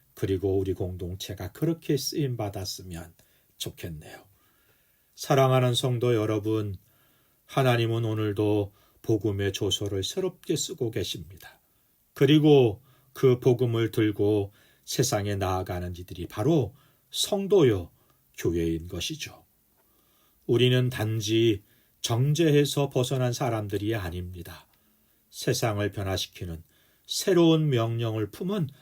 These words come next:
하나님의 편지들입니다. 너희는 그리스도의 편지라. 살아계신 하나님의 영으로 쓴 것이요, 돌판에 쓴 것이 아니요,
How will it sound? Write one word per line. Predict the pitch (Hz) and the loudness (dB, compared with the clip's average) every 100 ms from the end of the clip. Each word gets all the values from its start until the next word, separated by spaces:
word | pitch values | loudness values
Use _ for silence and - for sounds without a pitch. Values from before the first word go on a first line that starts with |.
| _ _ | _ _
하나님의 | - 175 127 87 82 - | -6 -2 -2 -4 -10 -10
편지들입니다. | - 202 180 180 135 - 95 127 - - _ _ _ _ _ _ - | -8 -8 -4 -4 -4 -6 -12 -20 -20 -20 _ _ _ _ _ _ -4
너희는 | 104 101 98 101 104 101 98 _ _ _ | 2 4 4 0 0 -2 -6 _ _ _
그리스도의 | - 98 98 - - 87 85 - | -8 -4 -2 -4 -6 -4 -6 -6
편지라. | 123 78 - - - - - _ _ _ _ _ _ | -10 -10 -12 -12 -14 -14 -20 _ _ _ _ _ _
살아계신 | - 165 156 147 139 165 139 | -2 4 6 8 6 4 2
하나님의 | 135 127 127 127 | 2 4 4 4
영으로 | 120 110 107 107 | 4 2 -2 -2
쓴 | - 185 | -2 -4
것이요, | 143 160 - 156 190 - _ _ _ | -2 -2 0 -2 -2 -8 _ _ _
돌판에 | - 110 104 104 95 92 | -2 0 2 0 -4 -4
쓴 | - 101 | -6 -8
것이 | 90 85 120 | -6 -6 -6
아니요, | 85 80 82 | -8 -10 -12